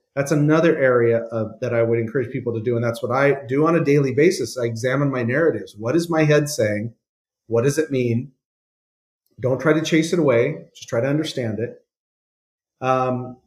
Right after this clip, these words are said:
a couple of other things that have become very, have been very important resources to me are, um, journaling, not a surprise, but it's the consistency of journaling. I love the morning pages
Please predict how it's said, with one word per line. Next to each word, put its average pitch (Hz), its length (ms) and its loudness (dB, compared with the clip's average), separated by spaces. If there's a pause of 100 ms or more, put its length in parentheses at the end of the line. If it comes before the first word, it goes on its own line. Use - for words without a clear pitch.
a 135 80 -6
couple 214 280 0
of 165 100 4
other 180 280 4
things 123 400 -2
that 120 420 0 (580)
have 131 280 -2
become 127 800 -2
very, 139 400 2
have 127 200 0
been 131 180 2
very 131 180 4
important 117 360 0
resources 117 760 -2 (800)
to 139 140 2
me 120 420 0
are, 120 640 4
um, 110 340 -2
journaling, 160 760 2
not 143 460 -2
a 120 60 -6
surprise, 117 800 -2 (400)
but 127 300 2
it's 131 180 -6
the 131 100 -4
consistency 156 760 0
of 117 100 0
journaling. 123 500 -2
I 120 40 2
love 139 400 2
the 131 120 4
morning 127 560 0
pages 123 440 0